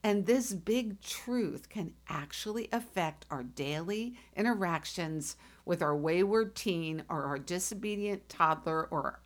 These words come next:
arrogant coworker or an irritating spouse or roommate. This, this truth, this truth can come down and invade our everyday lives and struggles.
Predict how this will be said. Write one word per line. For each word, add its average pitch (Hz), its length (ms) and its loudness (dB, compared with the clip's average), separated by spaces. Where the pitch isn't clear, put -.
arrogant 196 520 0
coworker 147 800 2
or 170 200 4
an 143 140 0
irritating 190 720 4
spouse 156 600 0
or 156 100 0
roommate. 156 560 -2
This, 233 400 6
this 233 440 4
truth, - 600 -2
this 285 420 0
truth 240 560 0
can 185 400 -2
come 285 420 6
down 190 800 -2
and 208 160 4
invade 180 1000 4
our 170 220 -4
everyday 170 1080 -2
lives 160 420 -4
and 151 160 -4
struggles. - 680 -6